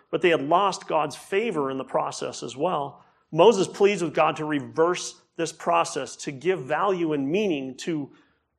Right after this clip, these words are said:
what is being done in life right now. The wilderness wandering must have seemed like there was no significance in life any longer, just wandering and dying.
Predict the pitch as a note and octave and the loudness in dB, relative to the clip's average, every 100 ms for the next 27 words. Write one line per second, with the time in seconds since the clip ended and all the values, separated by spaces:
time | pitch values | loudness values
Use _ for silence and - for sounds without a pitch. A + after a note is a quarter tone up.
0 | _ D3 - F#3+ G#3 _ _ D3 E3+ - | _ -20 -20 _ -20 _ _ 0 0 0
1 | - _ _ _ _ _ _ _ _ _ | -12 _ _ _ _ _ _ _ _ _
2 | - D#3 C3 D3+ E3 C3 C#3+ D#3 C#3 C3 | -8 -8 -4 -2 -2 -2 -4 -4 -4 -2
3 | C#3+ C3 - B2 B2 A#2+ A2+ - _ _ | -2 -2 -8 -12 -12 -14 -14 -20 _ _
4 | _ _ _ _ _ _ _ _ _ _ | _ _ _ _ _ _ _ _ _ _
5 | _ _ _ _ _ _ D3+ C#3 G3 G#3+ | _ _ _ _ _ _ -6 6 6 8
6 | F3+ - C#3+ D3 E3 D3 C#3 D3+ - C3 | 4 2 -2 0 0 0 -2 -4 -4 -8
7 | - D#3+ D#3 D3 - _ _ - D#3 D3 | -4 -4 -4 -6 -14 _ _ -4 -2 -2
8 | D3 D#3+ D3+ B2 C3+ C#3+ F3+ F3 D#3 C#3 | -2 0 0 0 -2 0 0 -2 -4 -4
9 | D#3 D3+ D3+ - C#3 C3+ F#3+ F3+ C#3 B2+ | -4 -4 -4 -4 -4 0 0 0 -4 -4
10 | B2 B2 A#2 C3+ - B2+ D3 D3+ D3+ D3 | -4 -6 -6 -6 -6 -4 -4 -2 -4 -4
11 | C3 E3+ D3+ A#2 A2+ | -6 -6 -6 -8 -12